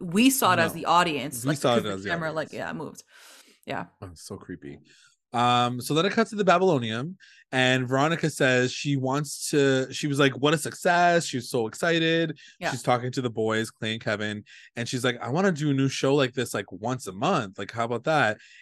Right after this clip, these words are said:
Speaker 2: And Clay and Kevin are like, "Yeah, sounds good. However, we do need to talk to you about something. Um,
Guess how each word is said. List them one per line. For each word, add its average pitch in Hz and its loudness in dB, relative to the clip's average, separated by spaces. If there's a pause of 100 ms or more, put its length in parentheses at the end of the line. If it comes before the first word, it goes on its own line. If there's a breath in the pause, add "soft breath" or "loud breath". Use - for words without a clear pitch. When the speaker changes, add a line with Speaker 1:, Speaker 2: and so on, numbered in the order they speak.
(160)
Speaker 2:
And 113 -2
Clay 117 -4
and 113 -8
Kevin 110 -4
are 113 -4
like, 107 -6
"Yeah, 151 0
sounds 139 -2
good. 131 2 (220 soft breath)
However, 165 4
we 151 2
do 143 -4
need 175 -4
to 151 -6
talk 127 0
to 135 -6
you 123 -4
about 117 -6
something. 110 -4 (400 soft breath)
Um, 107 -2